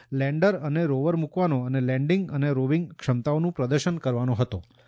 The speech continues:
બે હજાર ત્રેવીસમાં આજના દિવસે ભારતીય અવકાશ સંશોધન સંસ્થા ઈસરો દ્વારા વિકસિત એલ વી એમ થ્રી એમ ફોર રોકેટે ચંદ્રયાન ત્રણને સફળતાપૂર્વક ભ્રમણ કક્ષામાં લોન્ચ કર્યું હતું.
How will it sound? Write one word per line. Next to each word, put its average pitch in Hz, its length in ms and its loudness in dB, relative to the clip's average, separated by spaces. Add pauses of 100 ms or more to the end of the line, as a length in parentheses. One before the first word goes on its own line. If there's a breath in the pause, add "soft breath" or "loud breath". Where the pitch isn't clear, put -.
(420 loud breath)
બે 143 100 0
હજાર 147 180 0
ત્રેવીસમાં 180 520 0
આજના 165 220 -2
દિવસે 165 340 0
ભારતીય 135 440 -2
અવકાશ 156 460 -2 (140)
સંશોધન 139 500 0
સંસ્થા 135 600 -2 (240)
ઈસરો 175 320 -2
દ્વારા 139 400 -2 (280 loud breath)
વિકસિત 160 380 0 (180)
એલ 139 180 0
વી 165 120 4
એમ 165 160 0
થ્રી 160 220 -2
એમ 147 260 -2
ફોર 180 420 -2 (100)
રોકેટે 135 520 -2 (380 loud breath)
ચંદ્રયાન 180 640 -2 (400)
ત્રણને 175 340 0
સફળતાપૂર્વક 165 880 -2
ભ્રમણ 127 260 0
કક્ષામાં 135 560 -2
લોન્ચ 135 340 0
કર્યું 110 320 -2
હતું. 107 200 -6